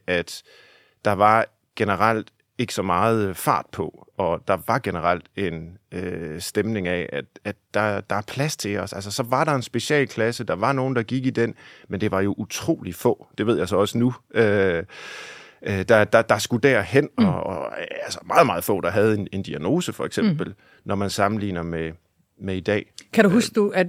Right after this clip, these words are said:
Speaker 2: at du nogensinde i din skoletid snakkede om diagnoser?
Speaker 1: Ah, nej, aldrig.
Speaker 2: Nej.
Speaker 1: Nej. Og, og ord som, øh, stress, som, altså, jeg kan jo høre på, på mine børn også, hvor de var ret små, og de kom hjem fra,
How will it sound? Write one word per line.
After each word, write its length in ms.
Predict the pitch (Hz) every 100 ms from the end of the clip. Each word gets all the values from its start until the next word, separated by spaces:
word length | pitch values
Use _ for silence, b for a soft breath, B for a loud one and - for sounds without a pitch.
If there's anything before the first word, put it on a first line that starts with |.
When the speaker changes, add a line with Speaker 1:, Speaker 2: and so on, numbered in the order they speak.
| 185
Speaker 2:
at 240 | 185 180 214
du 60 |
nogensinde 360 | 190 202 226 214
i 40 |
din 160 | 190 175
skoletid 340 | - 208 160
snakkede 340 | - 180 202 180
om 120 | 147
diagnoser? 440 | 160 170 185 180 - B B B B B -
Speaker 1:
Ah, 60 | - 127
nej, 100 | 110 -
aldrig. 360 | 104 90 82 - _
Speaker 2:
Nej. 140 | - -
Speaker 1:
Nej. 180 | 95 85 101 -
Og, 280 | 101 95 120
og 120 | 131
ord 180 | 147 113
som, 360 | - 95 82
øh, 60 | 73
stress, 460 | - - - 110 127
som, 460 | - - - 85 -
altså, 160 | -
jeg 120 | 107
kan 80 | 110
jo 80 | 95
høre 340 | 107 120 110
på, 260 | - 98 92
på 60 | 104
mine 200 | 104 127
børn 260 | 113 107 90
også, 160 | 104
hvor 140 | - 95 113 -
de 80 | -
var 100 | 85
ret 140 | 101
små, 240 | - 123 131
og 80 | 95
de 60 |
kom 160 | 92 95
hjem 180 | 107 -
fra, 280 | - 87